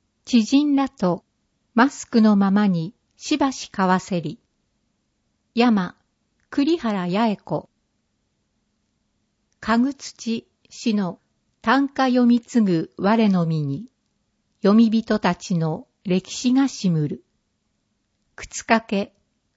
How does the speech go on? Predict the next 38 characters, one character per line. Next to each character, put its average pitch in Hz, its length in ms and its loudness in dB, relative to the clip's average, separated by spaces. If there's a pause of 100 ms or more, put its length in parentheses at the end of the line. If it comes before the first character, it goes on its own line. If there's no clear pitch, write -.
(120)
倉 277 240 2
持 226 360 -2
佳 226 160 0
代 185 140 0
子。 - 280 -16 (2000)
ア 269 140 2
ス - 180 -12
タ 214 260 2
ー - 20 2
を 170 340 0 (320)
植 240 220 4
え 277 40 2
る 262 160 2
我 269 140 2
が 247 160 2
手 180 200 -2
に 156 360 -6
伝 214 340 0
わ 196 120 2
り 185 140 -2
き、 - 300 -10 (560)
土 - 360 -2
の 220 140 4
ぬ 202 120 4
く 208 220 0
も 185 180 2
り、 175 220 -4 (400)
草 277 260 -2
木 233 200 -2
の 254 200 4
命。 170 560 -6 (1400)
湯 202 180 2
田、 233 240 0 (500)
岡 277 300 2
部 202 160 2
美 208 180 2
恵 202 140 2
子。 - 260 -6